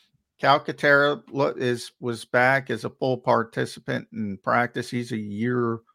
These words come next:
older. Those are the receiving options.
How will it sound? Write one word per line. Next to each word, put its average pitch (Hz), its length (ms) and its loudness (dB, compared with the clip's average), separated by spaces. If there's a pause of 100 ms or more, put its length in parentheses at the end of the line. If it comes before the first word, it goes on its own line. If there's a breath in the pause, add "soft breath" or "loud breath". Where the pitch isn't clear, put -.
(340)
older. 127 720 0
Those 131 320 0
are 123 80 0
the 107 100 -4
receiving 107 640 -4
options. 87 720 -8